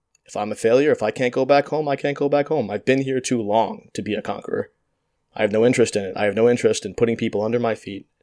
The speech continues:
doing what my, my father did, doing what my uncle did, doing what my grandfather did. I'm trying to see if there's a better way, and I'm, luckily I live a long time, so there's enough time to see if whether this will shake out or not.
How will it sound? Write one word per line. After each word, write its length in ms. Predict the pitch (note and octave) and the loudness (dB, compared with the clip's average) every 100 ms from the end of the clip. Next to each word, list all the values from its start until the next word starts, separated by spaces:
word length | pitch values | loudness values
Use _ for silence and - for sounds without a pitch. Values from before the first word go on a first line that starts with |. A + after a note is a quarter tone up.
| _ | _
doing 320 | B2+ A#2+ A2+ | 2 2 2
what 140 | A2 G#2 | 0 0
my, 240 | G#2 G2+ - - _ | -4 -6 -10 -20 _
my 100 | G#2+ | -8
father 300 | - B2 A#2+ | 0 0 0
did, 220 | G#2 - _ _ _ _ _ | -4 -12 _ _ _ _ _
doing 160 | C3+ C3 | 2 4
what 100 | A#2+ | 2
my 80 | A#2 | 0
uncle 240 | A#2 B2 A#2 | -4 -4 -4
did, 200 | A2+ G2+ | -4 -4
doing 140 | A2+ | -4
what 60 | G#2 | -6
my 80 | G#2 | -8
grandfather 460 | G2+ - - - | -10 -10 -14 -14
did. 160 | - - _ _ _ _ _ _ _ _ _ _ _ _ | -16 -16 _ _ _ _ _ _ _ _ _ _ _ _
I'm 280 | A#2 D3 D3+ | 0 0 0
trying 200 | D#3 D3 | -2 -2
to 60 | C3 | -4
see 120 | C#3 | -6
if 60 | |
there's 120 | A#2+ A2+ | -6 -6
a 40 | |
better 200 | B2 A#2+ | -4 -2
way, 260 | A2 D3 E3+ | 0 0 -2
and 100 | A#2+ | -4
I'm, 180 | A2 - | -8 -6
luckily 360 | A2+ A#2+ D#3 | -6 0 4
I 40 | C#3+ | 4
live 160 | C#3 C#3+ | 4 2
a 40 | |
long 220 | D3 D3+ | 0 0
time, 300 | C#3+ E3+ B2+ | 0 0 0
so 120 | - | -2
there's 200 | A#2 A2+ | -2 0
enough 160 | B2 B2 | 0 0
time 160 | B2+ B2 | 0 -2
to 100 | A#2 | -2
see 160 | C3 | 0
if 80 | A#2+ | 0
whether 160 | A2+ A#2+ | 2 2
this 120 | A#2 | 2
will 100 | A#2 | 0
shake 200 | B2 B2 | 0 2
out 140 | C3+ | 2
or 60 | A#2+ | 2
not. 240 | G#2 G2 | 0 -10